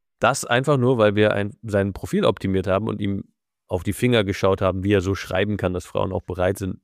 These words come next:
sich mit ihm zu treffen und den Chat mit ihm genießen. Und parallel dazu geht er auch ansprechen, hat da massiv seine Hemmungen abgebaut. Aber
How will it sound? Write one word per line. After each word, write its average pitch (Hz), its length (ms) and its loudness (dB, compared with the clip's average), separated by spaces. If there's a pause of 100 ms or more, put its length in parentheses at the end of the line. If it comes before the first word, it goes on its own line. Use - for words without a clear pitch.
(120)
sich 95 220 -10
mit 92 140 -10
ihm 87 100 -8
zu 92 100 -12
treffen 113 340 -2
und 90 140 -8
den 85 140 -6
Chat - 240 -2
mit 92 180 -12
ihm 90 200 -8
genießen. 90 420 -4 (680)
Und 90 180 -4
parallel 95 340 4
dazu 104 240 2
geht 101 160 2
er 101 140 4
auch 87 120 0
ansprechen, 87 600 -4
hat 87 140 -6
da 123 140 2
massiv 98 420 -2
seine 90 240 -2
Hemmungen 90 340 -2
abgebaut. 92 560 -8
Aber 95 220 -4